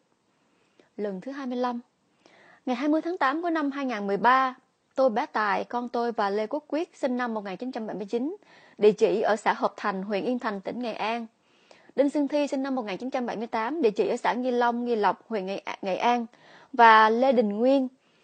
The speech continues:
sinh năm tám mươi tám, địa chỉ tại xóm Vĩnh Hoàng, Hiệp Thành, Nghệ An, đi xe ô tô biển số ba mươi, ba mươi T bảy tám tám bảy do Lê Quốc Quyết lái,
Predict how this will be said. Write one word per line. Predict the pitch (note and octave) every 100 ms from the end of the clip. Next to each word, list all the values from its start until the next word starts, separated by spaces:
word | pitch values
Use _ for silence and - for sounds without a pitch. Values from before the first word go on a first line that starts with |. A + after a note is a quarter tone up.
| _ -
sinh | C4+
năm | C4+ C4
tám | B3
mươi | C#4+
tám, | C#4 A3 A3+ E4 F#4
địa | A3
chỉ | G3+ G3+ F3 A#3
tại | A#3 F3+
xóm | F3+ E3 C#4+
Vĩnh | C#4 F#3+ A#3+
Hoàng, | G#3+ G3+ G3 F#3
Hiệp | G3+ -
Thành, | A3 G3
Nghệ | F#3+ F3+
An, | A#3 A#3+ A3+ _ - -
đi | B3+
xe | C#4
ô | C#4+ C#4
tô | C#4 C4 C4
biển | G3 G#3
số | B3 A#3+ C#4+ -
ba | A#3+
mươi, | A#3 A#3 A3+ _ _ _ -
ba | A3+
mươi | A#3 A#3
T | A3+ A#3 A#3 G#3
bảy | F3
tám | F#3+ A#3+ C#4
tám | C#4+
bảy | D4 F#3
do | G3+ A#3+
Lê | A3
Quốc | G#3 D4+
Quyết | D4+ E4+
lái, | A3+ A3 C#4